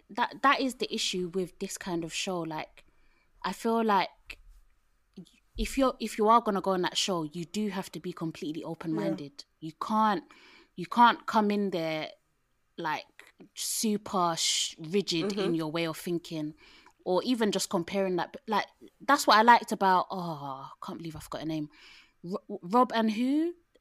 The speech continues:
Speaker 1: Um, who's Rob with?
Speaker 2: Rob, Rob, Rob, Rob, Rob. What, this is, oh,
Speaker 1: The
Speaker 2: Megan Rob.
Speaker 1: Disney princess, Megan.
Speaker 2: Yeah.
Speaker 1: Yeah.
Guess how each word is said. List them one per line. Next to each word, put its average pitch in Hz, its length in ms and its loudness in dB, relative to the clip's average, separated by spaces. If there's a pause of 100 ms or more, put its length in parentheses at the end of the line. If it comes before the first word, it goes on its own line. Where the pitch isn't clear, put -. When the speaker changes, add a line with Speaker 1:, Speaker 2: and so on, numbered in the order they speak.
Speaker 1:
Um, 196 440 -8 (120)
who's 208 180 -12
Rob 220 160 -10
with? 262 200 -8 (720)
Speaker 2:
Rob, 175 360 -4
Rob, 175 260 -4
Rob, 160 200 -6 (100)
Rob, 160 160 -8 (140)
Rob. 151 220 -8 (320)
What, 180 180 8
this - 180 0
is, 190 200 -2
oh, 220 140 12
Speaker 1:
The 190 60 6
Speaker 2:
Megan 214 300 8
Rob. 151 80 2
Speaker 1:
Disney 202 260 4
princess, 208 560 0 (160)
Megan. 202 320 0
Speaker 2:
Yeah. 165 200 6
Speaker 1:
Yeah. 160 60 -4